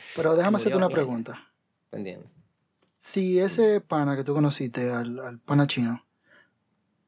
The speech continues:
Speaker 1: se muere y te lo cambian, ¿tú crees que tú te das cuenta?
Speaker 2: <laughs> Esa pregunta la vamos a responder en el <laughs> próximo
Speaker 1: En el
Speaker 2: podcast.
Speaker 1: próximo programa.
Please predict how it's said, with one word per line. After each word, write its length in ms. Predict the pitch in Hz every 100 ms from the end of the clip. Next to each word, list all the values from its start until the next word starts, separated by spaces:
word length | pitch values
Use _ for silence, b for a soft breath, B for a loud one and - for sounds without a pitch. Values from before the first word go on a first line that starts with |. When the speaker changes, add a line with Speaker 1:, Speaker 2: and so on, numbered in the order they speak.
| _ _
Speaker 1:
se 240 | - - 160
muere 440 | 143 135 123 120 _ _ _ -
y 120 | 156
te 100 | 156
lo 100 | 143
cambian, 320 | 131 123 123
¿tú 60 | 165
crees 160 | 185
que 60 | 196
tú 80 | 190
te 40 |
das 100 | 190
cuenta? 340 | 156 117 - - _ _ _ _
Speaker 2:
<laughs> 760 | 180 - 175 - 180 - - - - B B B B B B - - _ -
Esa 580 | 240 254 240 202 180 175
pregunta 340 | 165 170 185
la 80 | 165
vamos 220 | 165 165 160
a 40 |
responder 440 | 139 127 127 147
en 80 | 147
el 160 | 143 -
<laughs> 160 | - -
próximo 460 | 180 - 165 170
Speaker 1:
En 60 | 156
el 80 | 143
Speaker 2:
podcast. 140 | 160
Speaker 1:
próximo 400 | 165 165 - 143
programa. 400 | 135 131 131 127